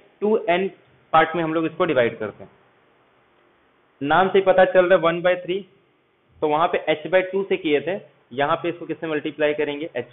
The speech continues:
by three से करेंगे। अब ये इसको हम लोग ने टू एन part में divide किया है, इसका मतलब ये even number of parts में होगा, जैसे टू, फ़ोर, सिक्स ये type के होंगे।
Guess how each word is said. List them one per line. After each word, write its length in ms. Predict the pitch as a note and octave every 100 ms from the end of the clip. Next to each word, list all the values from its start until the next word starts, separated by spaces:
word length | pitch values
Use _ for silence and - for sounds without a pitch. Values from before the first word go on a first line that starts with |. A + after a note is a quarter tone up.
| A#2
by 120 | D3 F#3+ _ _ _ _ _ _ _ _ _ _ _ -
three 140 | D3+
से 140 | C#3+ B2+
करेंगे। 340 | G#2+ G2+ F#2+ G#2 _ _ _ _ _ _ _ _ _ _ _ -
अब 140 | D#3 F3
ये 100 | G3
इसको 180 | G3+
हम 100 | G#3
लोग 100 | G#3
ने 60 | G#3+ G#3+
टू 160 | G#3 G#3+ -
एन 180 | F#3 G3
part 280 | F3 F3 F3
में 80 | F#3+
divide 360 | F3 D#3 D#3+ C3+
किया 200 | B2 G2+
है, 80 | - _ -
इसका 200 | C#3 F3
मतलब 240 | E3+ F3
ये 140 | F3+ F#3
even 260 | D#3+ E3+ F3
number 200 | E3+ E3+
of 120 | E3+ D#3+
parts 260 | D#3+ D#3+
में 60 | E3
होगा, 300 | D3 C#3+ D#3+ _ _ -
जैसे 160 | B2+ D3+ D#3+
टू, 80 | D#3+ D#3 D3+ D#3
फ़ोर, 300 | D3+ D3+ D3+
सिक्स 220 | D#3+ -
ये 100 | D#3
type 280 | D3 A#2 A2
के 60 | G#2+
होंगे। 220 | G2